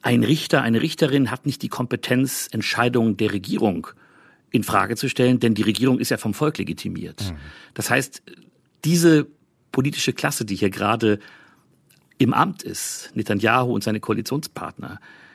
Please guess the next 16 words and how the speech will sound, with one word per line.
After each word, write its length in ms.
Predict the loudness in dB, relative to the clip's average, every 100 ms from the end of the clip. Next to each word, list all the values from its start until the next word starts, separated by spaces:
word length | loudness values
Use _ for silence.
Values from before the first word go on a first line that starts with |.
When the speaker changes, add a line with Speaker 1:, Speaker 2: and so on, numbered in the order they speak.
| _ -4
Speaker 1:
die 180 | -2 -2
sehen 320 | 0 4 4
sich 180 | 4 2
sozusagen 440 | 0 2 0 0 -2
über 200 | 0 2
dem 160 | 2 2
Recht, 340 | 0 -4 -6
die 60 | -4
sehen 200 | 0 0
sich 220 | 0 -2
nicht, 420 | -2 -4 -10 -10 -8
äh, 600 | -8 -8 -12 -16 -14 -6
unter 240 | -2 0
der 100 | 0
Kontrolle 560 | -2 -4 -2 2 2 0
von 480 | 0 0 2 0